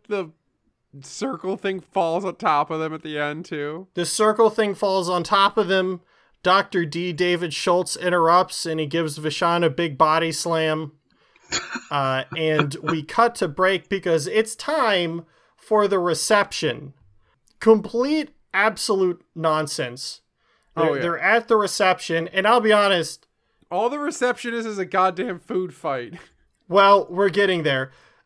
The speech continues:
Speaker 2: Doctor D, David Schultz, shows up, and he says the only reason why he interrupted the wedding is he wants to make sure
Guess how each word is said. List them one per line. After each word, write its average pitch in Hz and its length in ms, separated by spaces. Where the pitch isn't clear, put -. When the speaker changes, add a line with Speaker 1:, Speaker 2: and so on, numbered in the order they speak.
Speaker 2:
Doctor 233 480
D, 196 460
David 180 400
Schultz, 180 320
shows 160 320
up, 151 240
and 180 140
he 180 80
says 185 360
the 185 220
only 294 420
reason 226 560
why 160 180
he 165 200
interrupted 208 640
the 190 80
wedding 160 540
is 160 220
he 214 120
wants 247 480
to 214 160
make 214 320
sure - 540